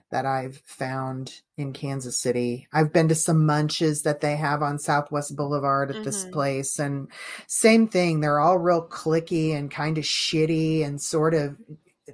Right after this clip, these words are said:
Speaker 1: I don't find it welcoming. Um,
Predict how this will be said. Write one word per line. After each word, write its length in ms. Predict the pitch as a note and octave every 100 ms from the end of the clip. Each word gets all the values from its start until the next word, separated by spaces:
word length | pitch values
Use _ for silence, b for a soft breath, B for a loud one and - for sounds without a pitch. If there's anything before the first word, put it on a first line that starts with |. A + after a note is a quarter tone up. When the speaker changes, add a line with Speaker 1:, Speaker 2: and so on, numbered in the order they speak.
| _ _ _ _
Speaker 1:
I 120 | D#3+ F3
don't 200 | E3+ C3+
find 280 | D#3 D#3+ D#3
it 100 | -
welcoming. 920 | D3 D#3 E3 F#3 E3+ E3+ E3 D#3+ E3 B B B B _
Um, 580 | D#3+ D3+ C#3+ C#3+ C#3+